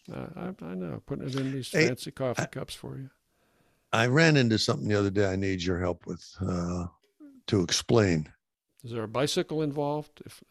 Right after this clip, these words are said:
Speaker 2: No bike's involved in this,
Speaker 1: Uh,
Speaker 2: and this is a very
Speaker 1: I don't know
Speaker 2: simple
Speaker 1: if I
Speaker 2: thing. I
Speaker 1: can
Speaker 2: think,
Speaker 1: help
Speaker 2: I
Speaker 1: it,
Speaker 2: think
Speaker 1: but
Speaker 2: you'll
Speaker 1: go
Speaker 2: even
Speaker 1: ahead.
Speaker 2: recognize what I'm talking about. What, what do they mean when they say,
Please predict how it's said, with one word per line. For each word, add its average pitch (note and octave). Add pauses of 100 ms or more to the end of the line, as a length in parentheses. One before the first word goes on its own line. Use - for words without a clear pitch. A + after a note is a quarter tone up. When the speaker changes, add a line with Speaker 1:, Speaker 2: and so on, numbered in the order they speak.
(120)
Speaker 2:
No D3
bike's F3
involved B2
in G#2
this, G2
Speaker 1:
Uh, -
Speaker 2:
and G#2+
this D3
is D3+
a A#2+
very A#2+
Speaker 1:
I -
don't -
know -
Speaker 2:
simple -
Speaker 1:
if -
I C#3
Speaker 2:
thing. B2+
I -
Speaker 1:
can B2
Speaker 2:
think, C#3
Speaker 1:
help B2+
Speaker 2:
I C3+
Speaker 1:
it, B2+
Speaker 2:
think D#3
Speaker 1:
but -
Speaker 2:
you'll D3
Speaker 1:
go C#3
Speaker 2:
even C#3+
Speaker 1:
ahead. A#2+
Speaker 2:
recognize G#2
what G2+
I'm G2
talking G2
about. F2+ (1160)
What, C4 (720)
what B3
do E4
they F#3
mean G#2+ (600)
when A2
they G2+
say, F#2+